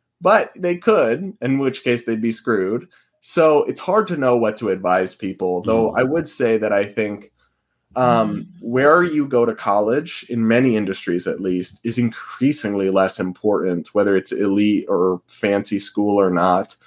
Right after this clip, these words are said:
Speaker 1: Uh, and, and the people who sign up for seventy K a year, literally seventy thousand dollars a year from these elite private schools, sometimes they, I mean, and, and bless her heart, she was a wonderful lady, but I had a track coach in high school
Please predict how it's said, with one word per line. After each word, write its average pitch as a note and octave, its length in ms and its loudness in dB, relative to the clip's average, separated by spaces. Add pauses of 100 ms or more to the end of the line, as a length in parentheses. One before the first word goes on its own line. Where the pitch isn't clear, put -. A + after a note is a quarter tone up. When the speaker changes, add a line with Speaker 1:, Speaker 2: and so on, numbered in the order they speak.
(360)
Speaker 1:
Uh, A2 380 2
and, A#2 260 2
and A2 420 0
the A2 60 -8
people C3 280 0
who C3 100 0
sign A2+ 300 2
up A2 180 0
for G#2+ 80 -4
seventy G#2+ 380 0
K G2+ 320 -2
a F#2+ 60 0
year, G2 520 2 (160)
literally A2+ 440 2
seventy G#2+ 440 -2
thousand G2+ 400 -4
dollars G2 300 0
a G2 160 -2
year G2 240 2
from G2+ 240 -6
these G2 140 -4
elite G2+ 340 -2
private G#2+ 340 2
schools, G2 520 -4 (360)
sometimes G#3+ 440 2
they, F3 120 -2
I D3 100 2
mean, F3+ 220 0 (100)
and, C3 140 -6
and C#3 220 -2
bless G3+ 260 4
her F3 80 0
heart, D#3+ 300 0
she C3 80 -8
was B2 80 -4
a A#2+ 80 -2
wonderful D3+ 420 -2
lady, B2 280 -2
but F#2+ 140 -2
I D#3 100 4
had G#3 220 -2
a A#2+ 320 -2 (260)
track B2 420 0
coach F#2+ 340 -2
in A2 60 -4
high A2+ 240 -2
school - 480 -10